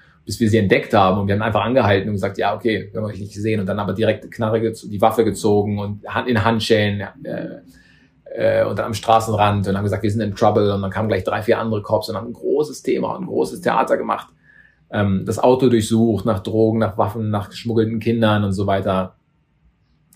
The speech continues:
Und dann haben sie gesehen, ich hab es gefilmt auch. Ich hab mein iPhone irgendwie da gehabt und hab irgendwie gefilmt, während, ähm, mein Kumpel, der gefahren ist, äh, in Handschellen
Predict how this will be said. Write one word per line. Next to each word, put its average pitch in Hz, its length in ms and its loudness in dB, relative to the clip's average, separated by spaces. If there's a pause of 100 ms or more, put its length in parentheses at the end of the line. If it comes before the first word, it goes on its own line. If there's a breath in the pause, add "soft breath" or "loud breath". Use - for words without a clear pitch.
(180)
Und 104 180 0
dann 113 100 4
haben 127 100 4
sie 120 100 2
gesehen, 120 240 4
ich - 80 -2
hab - 60 -4
es - 100 -10
gefilmt 139 340 -2
auch. 95 140 0
Ich - 80 -10
hab - 80 -8
mein - 100 -6
iPhone 110 300 -2
irgendwie 104 220 -4
da 95 140 -4
gehabt 98 360 -8
und 101 100 -8
hab 101 160 -10
irgendwie 107 480 -10 (580 soft breath)
gefilmt, 104 380 2
während, 98 360 4
ähm, 95 500 -2 (360)
mein 101 120 -4
Kumpel, 110 260 0
der 90 100 2
gefahren 95 320 0
ist, 98 320 -8 (600)
äh, 110 320 -4
in 107 180 -2
Handschellen 101 720 2